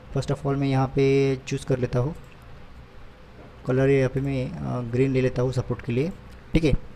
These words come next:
तो ये green support देखो यहाँ पे मैंने, अ, निकाल लिया है green।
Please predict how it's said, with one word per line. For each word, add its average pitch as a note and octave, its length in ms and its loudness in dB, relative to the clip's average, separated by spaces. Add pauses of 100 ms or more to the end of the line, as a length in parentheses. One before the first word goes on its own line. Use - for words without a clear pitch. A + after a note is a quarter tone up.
(920)
तो D3 480 2
ये D#3+ 100 6
green D#3+ 360 4
support D#3+ 320 2
देखो D#3 180 2
यहाँ D#3 160 2
पे D3 100 -4
मैंने, D#3 260 0
अ, - 400 -8
निकाल D3+ 280 4
लिया B2+ 200 4
है D3 100 2
green। A#2 340 0